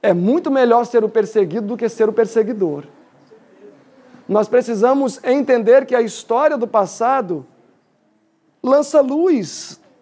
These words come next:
do que vai ser no nosso futuro. E da mesma maneira que, por falta de submissão a Deus, eles caíram em terríveis pecados no passado, nós não estamos mais seguros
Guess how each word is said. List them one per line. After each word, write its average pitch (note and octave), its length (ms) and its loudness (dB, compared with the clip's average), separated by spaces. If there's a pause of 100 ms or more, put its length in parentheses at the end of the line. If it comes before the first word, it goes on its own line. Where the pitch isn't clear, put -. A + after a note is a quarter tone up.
(720)
do A#3+ 100 -6
que C#4 120 -2
vai C#4 140 2
ser E4 240 -2
no D4+ 100 -4
nosso A3+ 260 -4
futuro. F3 600 -10 (520)
E A3 80 -6
da A#3+ 120 0
mesma C#4 280 2
maneira B3+ 440 4
que, B3 140 -8
por D4+ 400 -2
falta B3 680 2
de F#3 180 -8
submissão C#4+ 720 -4
a C#4+ 60 -2
Deus, G#3 460 -2 (200)
eles A#3 280 0
caíram C4+ 440 0
em C4 80 -4
terríveis C4+ 500 -2
pecados A#3 420 0
no G#3+ 100 -6
passado, G#3+ 600 -2 (360)
nós B3+ 600 4
não C4+ 240 0
estamos C4+ 680 0
mais A#3 340 0
seguros B3 960 -2